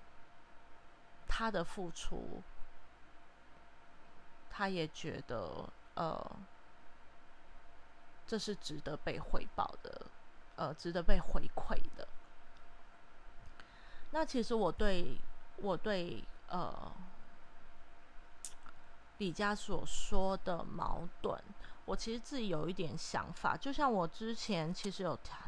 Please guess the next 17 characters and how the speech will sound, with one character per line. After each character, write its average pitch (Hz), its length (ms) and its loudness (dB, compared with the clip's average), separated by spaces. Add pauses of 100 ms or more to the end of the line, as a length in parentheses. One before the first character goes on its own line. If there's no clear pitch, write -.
谈 156 240 -4
论 180 380 -2
到 170 220 0
说， - 440 -2 (640)
呃， 190 540 0 (1600)
我 196 180 2
是 302 220 0
有 196 220 2
一 233 140 -4
点 - 240 -8
点 175 240 -4
偏 180 240 -4
女 170 140 -8
性 160 320 -8
主 - 260 -6
义 - 240 -2
的， - 140 0